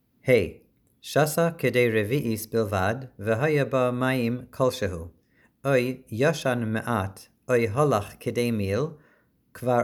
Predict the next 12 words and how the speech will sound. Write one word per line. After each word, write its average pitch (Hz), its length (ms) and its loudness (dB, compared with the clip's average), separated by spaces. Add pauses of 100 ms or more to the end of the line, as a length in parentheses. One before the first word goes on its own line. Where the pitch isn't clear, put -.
עבר 165 360 2
היין 131 500 0 (160)
ומותר 135 440 -2
לעבוד. 98 580 -2 (420)
אבל 147 320 2
אם 117 140 -2
שתה 151 360 -2
יותר 113 540 0
מרביעית, 104 760 -2 (380)
אפילו 151 440 0
מזוג, 117 560 0 (600)
שינס 139 640 0